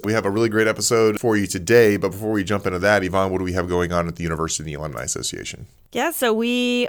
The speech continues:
Speaker 2: are on the post-Giving Day rounding up of numbers and celebration of what an amazing Giving Day, uh, we had. So, uh, April fourth and fifth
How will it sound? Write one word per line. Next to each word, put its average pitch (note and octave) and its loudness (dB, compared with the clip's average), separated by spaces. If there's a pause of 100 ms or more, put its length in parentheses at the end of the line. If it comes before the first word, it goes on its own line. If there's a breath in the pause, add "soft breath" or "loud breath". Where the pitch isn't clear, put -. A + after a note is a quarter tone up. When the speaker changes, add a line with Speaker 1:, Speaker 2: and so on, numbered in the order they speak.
Speaker 2:
are G#3+ 2
on A#3+ -2
the G#3 -6
post-Giving F#3+ -2
Day F3+ -2 (100)
rounding G#3+ 0
up A3+ 0
of G#3 6
numbers C#4+ 2
and E3+ -6
celebration B3 -2
of F3 -2 (260 loud breath)
what G#3 2
an G3+ 2
amazing G3 -2
Giving F#3+ -4
Day, F3+ 0
uh, E3 -4
we F3 -4
had. F#3 2
So, F3 -2 (460 loud breath)
uh, F3+ -2
April F#3+ -6
fourth G3 -4
and A3+ -4
fifth B3 -2